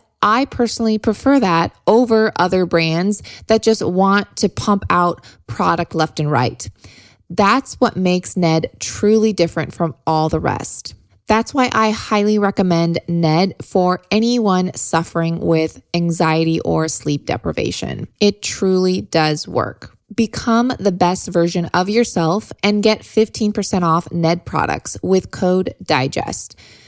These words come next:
Go to hello ned dot com slash digest or enter code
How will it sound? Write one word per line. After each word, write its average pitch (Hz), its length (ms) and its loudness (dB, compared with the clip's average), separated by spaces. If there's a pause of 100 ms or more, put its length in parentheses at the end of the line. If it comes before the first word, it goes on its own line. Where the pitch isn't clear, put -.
(220)
Go 196 180 4
to 190 420 0
hello 214 460 2
ned 185 500 0
dot 170 320 0
com 170 560 0
slash 156 600 0 (120)
digest 180 720 0 (340)
or 240 200 4
enter 233 240 2
code 196 380 0